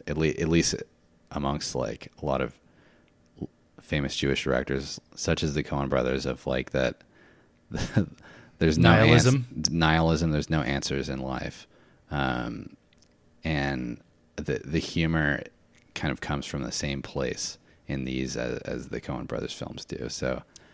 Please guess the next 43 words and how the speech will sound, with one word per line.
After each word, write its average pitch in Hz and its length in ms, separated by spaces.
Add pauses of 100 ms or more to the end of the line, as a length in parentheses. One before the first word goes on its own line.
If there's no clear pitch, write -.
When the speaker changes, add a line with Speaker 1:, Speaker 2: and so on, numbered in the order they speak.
(480)
Speaker 1:
I, 76 140
I - 160
Speaker 2:
Yeah. 80 440
Speaker 1:
think 87 100
I 78 100
could - 160
see 82 200
it 69 300
leaning 69 320 (120)
towards 65 260
that 64 180
trajectory. - 680 (460)
Speaker 2:
Yeah, 104 260
the 107 100
Coen 190 220
Brothers 123 240
also 113 280
have 101 240
done 92 360
a 92 80
number 92 320
of 87 120
genres 85 640
too, 127 340
including 110 320
Speaker 1:
Yeah. 80 140
Speaker 2:
romantic 65 300
comedy. 87 480
So - 160
Speaker 1:
Yeah. 98 60
Speaker 2:
that's 113 160
a, 147 120
that's 147 180
an 185 60
interesting 151 460
comparison 113 560
there. 82 380
Um, 101 200
of 117 80
course, 127 220
like, 113 180
American 110 440
crime 92 460